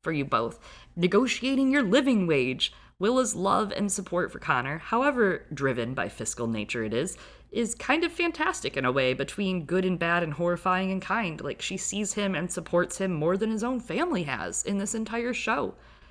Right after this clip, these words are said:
And that's kind of what comes through the most, is that with the right shiny title,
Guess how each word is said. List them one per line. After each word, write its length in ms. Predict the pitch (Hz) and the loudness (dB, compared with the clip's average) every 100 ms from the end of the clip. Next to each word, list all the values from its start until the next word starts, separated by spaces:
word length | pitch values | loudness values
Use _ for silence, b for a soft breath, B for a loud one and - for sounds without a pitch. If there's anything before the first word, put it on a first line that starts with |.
| b b _ _ | b b _ _
And 200 | 240 233 | 0 4
that's 440 | 269 294 - - - b b b b - | 4 4 2 -4 -6 b b b b -8
kind 280 | - 302 359 | 0 4 6
of 280 | 320 220 - - _ _ | 6 2 -4 -20 _ _
what 280 | - 208 240 | -4 -2 0
comes 320 | - 240 226 | 0 0 0
through 180 | - 220 | -2 -2
the 100 | 196 | 0
most, 440 | 160 156 156 - | 2 2 2 -4
is 100 | - | -4
that 180 | 180 165 | -2 -2
with 120 | 175 | -2
the 100 | 180 | -4
right 260 | 175 214 - | 2 2 2
shiny 380 | - 214 214 214 | 0 0 0 0
title, 460 | - 143 135 139 | 0 2 2 -2